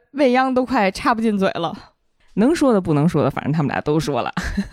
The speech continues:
Speaker 2: <laughs> 啊，之后呢，也一，其实一直希望，呃，这两个人还有机会再次合作，然后再给我们讲讲《美食的猎人》啊，等等其他的，呃，美食番的节目。大家如果也非常想期待这个组合的话，也可以给我们留言，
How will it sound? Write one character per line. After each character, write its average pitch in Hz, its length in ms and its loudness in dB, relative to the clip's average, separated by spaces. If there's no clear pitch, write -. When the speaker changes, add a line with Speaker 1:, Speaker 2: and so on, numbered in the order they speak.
Speaker 2:
<laughs> 508 520 -6
啊， 127 240 -4
之 180 160 -2
后 180 180 0
呢， 120 180 -2
也 101 140 -4
一， 127 160 -10
其 - 240 -8
实 180 100 -2
一 160 80 -4
直 143 180 -4
希 160 180 -4
望， 139 140 0
呃， 120 260 -6
这 156 120 -4
两 127 140 -4
个 - 60 -14
人 98 180 -6
还 156 160 -6
有 135 140 0
机 - 180 -6
会 123 340 -4
再 135 180 -4
次 - 240 -10
合 107 220 -6
作， 127 240 -4
然 90 100 -10
后 98 60 -10
再 123 140 -6
给 87 80 -4
我 95 60 -4
们 127 120 -4
讲 98 180 -6
讲 104 180 -6
《美 82 100 -6
食 - 120 -10
的 131 80 -2
猎 139 180 -2
人》 53 160 -10
啊， - 220 -16
等 120 140 -8
等 123 180 -4
其 - 160 -14
他 147 200 -6
的， 131 100 -4
呃， 101 140 -8
美 92 120 -8
食 - 240 -10
番 147 360 -4
的 - 180 -6
节 - 160 -6
目。 233 180 2
大 165 160 -4
家 190 100 4
如 180 140 2
果 160 100 0
也 80 200 -4
非 - 120 -8
常 156 160 -2
想 85 320 -6
期 - 220 -8
待 135 180 -2
这 147 120 -4
个 127 80 0
组 - 160 -10
合 76 180 -8
的 139 80 -2
话， 90 240 -8
也 65 160 -12
可 - 160 -8
以 101 140 -4
给 92 100 -6
我 107 80 -2
们 95 100 -8
留 95 140 -6
言， 123 260 -4